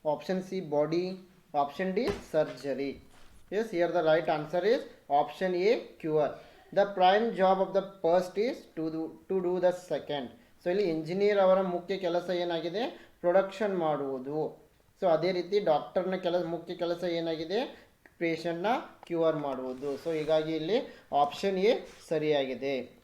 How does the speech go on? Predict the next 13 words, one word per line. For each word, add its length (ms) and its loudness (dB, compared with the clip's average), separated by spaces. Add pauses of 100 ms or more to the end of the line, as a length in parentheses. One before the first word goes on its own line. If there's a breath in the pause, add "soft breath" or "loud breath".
(100)
So 180 0
ಎಂಜಿನಿಯರ್ 540 0
ಎಂಬ 240 -2
ಪದ 260 -4 (420 loud breath)
ಪ್ರೊಡಕ್ಷನ್‌ಗೆ 640 0
ಸಂಬಂಧಪಟ್ಟರೆ, 1200 -2 (160)
ಡಾಕ್ಟರ್ 460 2
ಎಂಬ 240 0
ಪದ 220 0
ಏನಿದೆ 800 -2
ಇದು 180 -2
ಕ್ಯೂರ್‌ಗೆ 560 2
ಸಂಬಂಧಪಟ್ಟಿದೆ. 1200 -4